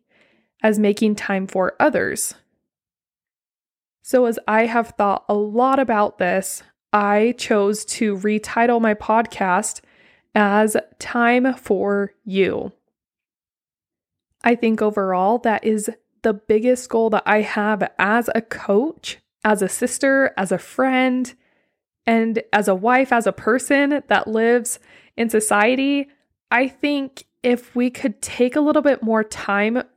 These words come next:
to really care for ourselves, we would actually care less what other people thought. We wouldn't worry about them as much,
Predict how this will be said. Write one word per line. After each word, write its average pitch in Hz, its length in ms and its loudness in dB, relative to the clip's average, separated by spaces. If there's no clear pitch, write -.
to 226 180 -6
really 269 460 2
care 247 320 0
for 202 360 -4
ourselves, 208 920 0
we 240 100 2
would 220 180 2
actually 247 480 0
care 302 460 -2
less 240 420 0
what 190 180 0
other 220 240 2
people 247 380 -2
thought. 202 560 -2
We 233 140 2
wouldn't 240 400 -2
worry 262 300 2
about 214 280 0
them 202 160 0
as 190 160 -4
much, 196 320 -4